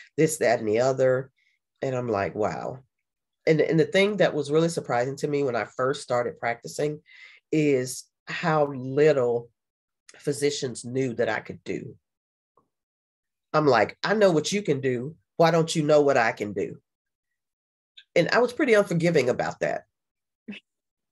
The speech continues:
Because, uh, you know, I'm, I'm not just gonna say, "Oh, well, you're just, you know, some goofy doctor." But I think it's important,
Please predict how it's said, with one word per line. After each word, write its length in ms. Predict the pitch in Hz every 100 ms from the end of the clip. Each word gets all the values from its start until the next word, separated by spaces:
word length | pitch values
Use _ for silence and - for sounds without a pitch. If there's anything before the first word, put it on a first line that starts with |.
| _ _ _ _ _ _ _ _ -
Because, 320 | 262 277 - -
uh, 100 | 196 - _
you 220 | - 247
know, 440 | 233 220 214 226 - _
I'm, 180 | - 202
I'm 140 | - 226
not 260 | 214 165
just 200 | - 190
gonna 180 | - 180
say, 280 | 170 170 156
"Oh, 180 | 143 151
well, 400 | 117 113 110 - _ _ _ _
you're 160 | 143 143
just, 380 | 139 131 - -
you 100 | 147
know, 360 | 127 117 117 - _ _ -
some 220 | 123 127
goofy 260 | 135 131 123
doctor." 540 | 110 107 - 107 - _ _ _ - -
But 340 | 143 147 - - _ _
I 100 | -
think 180 | 165 170
it's 140 | 165 165
important, 720 | 143 175 147 - 143 147